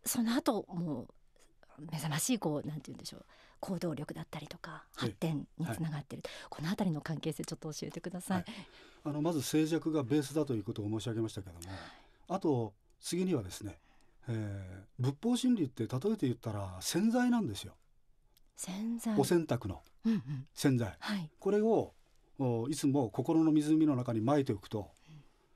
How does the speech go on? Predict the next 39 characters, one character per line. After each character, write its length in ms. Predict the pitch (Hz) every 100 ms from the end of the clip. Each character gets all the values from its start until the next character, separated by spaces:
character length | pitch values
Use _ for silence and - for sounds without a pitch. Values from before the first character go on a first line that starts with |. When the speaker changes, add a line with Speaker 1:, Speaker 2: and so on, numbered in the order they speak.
| -
Speaker 1:
う 20 | 110
ん。 40 |
Speaker 2:
あ、 140 | 92 85 -
洗 320 | - 190 214
浄 240 | 214 220
力 240 | 175 131 120
豊 280 | 160 214
か 160 | 165 110
な 200 | 92 - -
湖 280 | 135 139 120
に 60 |
な 100 | 98
る。 120 | 190 -
Speaker 1:
<laughs> 40 | -
面 140 | 208
白 300 | 226 185 180
い 60 | 233
こ 100 | 196
と 140 | -
言 80 | 175
い 40 |
ま 100 | 180 214
す 160 | -
ね。 120 | - - - 269 262 - 247 - 247 - - - 427 359 - - 311
<laughs> 40 |
へ 400 | 226 202 202 - 220
ー。 20 |
Speaker 2:
そ 100 | 220
し 180 | 226 220
て、 400 | 254 220 104 - - -
そ 140 | -
の 100 | 220
習 140 | 208 220
慣 180 | 220
が 220 | 208 202 202
つ 100 | 220
い 80 |
た 140 | 165 139
ら、 340 | 120 113 92